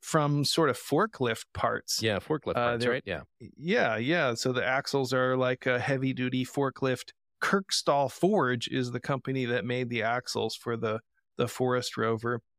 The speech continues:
Speaker 1: Uh, contrary to a lot of people who think they were, like, Studeba-, Studebaker military truck axles, they were made by this company, Kirkstall Forge, which is kind of an obscure one.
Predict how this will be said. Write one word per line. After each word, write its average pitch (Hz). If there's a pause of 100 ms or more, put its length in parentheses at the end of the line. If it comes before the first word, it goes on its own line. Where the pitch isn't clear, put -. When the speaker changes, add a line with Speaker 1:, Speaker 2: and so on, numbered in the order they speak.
(160)
Speaker 1:
Uh, 151
contrary 131
to 120
a -
lot 120
of 117
people 120
who 117
think 117
they 113
were, 110
like, 104
Studeba-, -
Studebaker 120
military 117
truck 113
axles, 127
they 131
were 127
made 143
by 190
this 127
company, 131
Kirkstall 127
Forge, 123
which 113
is 117
kind 123
of 113
an 113
obscure 131
one. 107